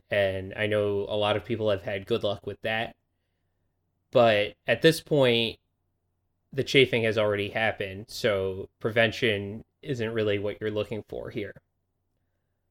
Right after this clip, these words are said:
One thing you can look for in any drugstore is burn relief gel. Sometimes it's a gel, sometimes it's a lotion. And what this is,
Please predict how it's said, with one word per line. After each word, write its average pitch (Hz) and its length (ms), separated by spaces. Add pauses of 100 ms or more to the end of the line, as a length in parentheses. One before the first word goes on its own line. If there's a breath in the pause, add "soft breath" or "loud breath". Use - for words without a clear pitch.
(640)
One 139 240
thing 170 200
you 170 100
can 135 160
look 127 200
for 104 560
in 107 380
any 131 300
drugstore 117 880
is 101 840 (1200)
burn 135 400
relief 113 480
gel. 92 360 (1000)
Sometimes 127 460
it's 123 140
a 127 60
gel, 113 460
sometimes 113 540
it's 98 120
a 104 60
lotion. 95 520 (1600)
And 120 340
what 123 180
this 196 240
is, 107 640